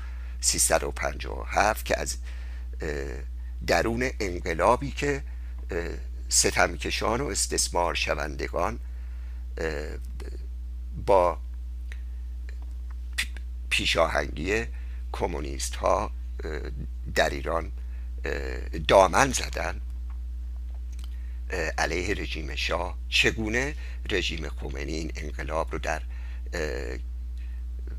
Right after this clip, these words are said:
متوقف کرد و در واقع انقلابی در ایران صورت نگرفت که طبق اون طبقه ارتجاعی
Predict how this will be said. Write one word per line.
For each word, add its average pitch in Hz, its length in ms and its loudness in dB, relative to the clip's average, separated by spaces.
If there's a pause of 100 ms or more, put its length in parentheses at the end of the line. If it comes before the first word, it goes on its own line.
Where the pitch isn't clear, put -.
(300)
متوقف - 720 2
کرد 98 360 2 (300)
و 78 100 -4
در 69 200 -2
واقع 73 380 -2 (460)
انقلابی 104 600 12
در 131 180 10
ایران 104 420 0
صورت 90 500 0
نگرفت 76 500 -4 (460)
که - 100 -4
طبق - 420 4
اون 107 220 -2 (380)
طبقه 82 640 2 (220)
ارتجاعی 85 880 0